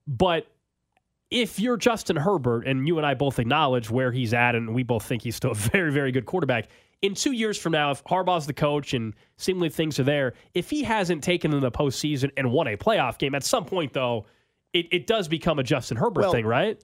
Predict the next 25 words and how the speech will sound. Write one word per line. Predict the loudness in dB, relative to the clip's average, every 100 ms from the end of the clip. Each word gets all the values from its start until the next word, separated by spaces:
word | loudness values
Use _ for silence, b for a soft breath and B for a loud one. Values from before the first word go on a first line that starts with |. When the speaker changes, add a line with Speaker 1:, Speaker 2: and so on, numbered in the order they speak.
| -4
Speaker 2:
well, | -2
now | 0 2 2
the | 2 -2
excuses | -4 -8 -8 -8 -14
are |
done, | -14 -14 -16 _
right? | -2 0
Like, | -2 -2
you |
finally | -2 0 0 0
have | -2
your | -2 -4
head | -6
coach | -6 -8 -8
in | -12
place. | -6 -4 -4
He's | -6 -6
got | -6 -6
this | -8
grand | -4 -2 -4
pedigree. | -4 -4 -4 -4 -4 -6 b b b
It | -4 0
has | 2 2 0
to | -2
work. | 0 0 -2 -8